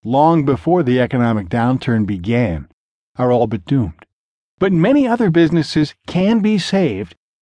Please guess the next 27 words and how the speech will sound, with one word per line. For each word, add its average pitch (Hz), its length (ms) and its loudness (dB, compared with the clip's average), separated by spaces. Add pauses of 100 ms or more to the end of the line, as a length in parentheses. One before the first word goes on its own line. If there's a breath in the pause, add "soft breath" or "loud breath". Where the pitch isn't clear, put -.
(120)
if 131 140 -2
their 139 160 0
owners 165 340 2
act 143 280 0
quickly 196 560 0
and 131 180 0
decisively 127 840 -2
to 104 180 -4
cut 98 260 -6
expenses, 147 720 -2 (360)
increase 143 420 0
low-cost 127 560 0
marketing, 110 560 -2 (480)
and 143 220 0
revamp 175 480 2
their 139 100 0
entrepreneurial 139 840 0
models 131 520 -2 (240)
to 208 120 0
allow 196 240 4
them 180 260 2
to 175 140 -2
succeed 135 600 -4
in 92 140 -4
this 113 160 -4
recessionary 110 800 -2
environment. 95 680 -8